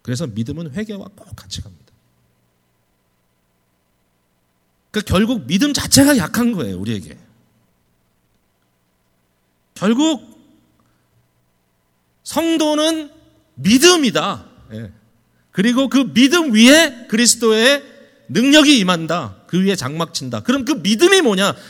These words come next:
믿음은 곧 내가 약할 때 믿음이다. 그 위에 곧 그리스도의 오심이 있는 것이죠. 그래서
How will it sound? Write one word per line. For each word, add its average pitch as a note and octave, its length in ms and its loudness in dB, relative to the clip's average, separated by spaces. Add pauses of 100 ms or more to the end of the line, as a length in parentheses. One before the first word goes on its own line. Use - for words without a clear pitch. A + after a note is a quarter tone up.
믿음은 E4+ 460 4
곧 - 720 0
내가 F3 340 -2
약할 A#2+ 400 -4
때 F#2 220 -12 (1400)
믿음이다. - 540 -6 (1200)
그 B2+ 120 -4
위에 G#2 320 -2
곧 C3 220 -14 (600)
그리스도의 G#2 720 -10 (1040)
오심이 F2 480 -8 (1800)
있는 F#2+ 280 -6
것이죠. - 360 -16 (1400)
그래서 E3+ 480 -4